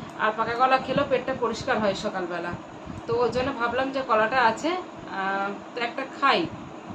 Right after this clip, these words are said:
খাবে নাকি তোমরা? তো হলো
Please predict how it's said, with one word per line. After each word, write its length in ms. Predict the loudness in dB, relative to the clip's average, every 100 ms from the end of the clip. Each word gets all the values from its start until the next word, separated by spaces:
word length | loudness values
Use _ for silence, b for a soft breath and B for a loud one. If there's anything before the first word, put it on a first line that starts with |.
| -4
খাবে 220 | 0 2
নাকি 200 | 2 2
তোমরা? 340 | -2 -2 0 0 -2 -4 -8 -10 -10 -10 -12 -14 -12 -12 -10 -10 -10 -12 -12 -12 0
তো 100 | 4 8 8
হলো 260 | 8 6 2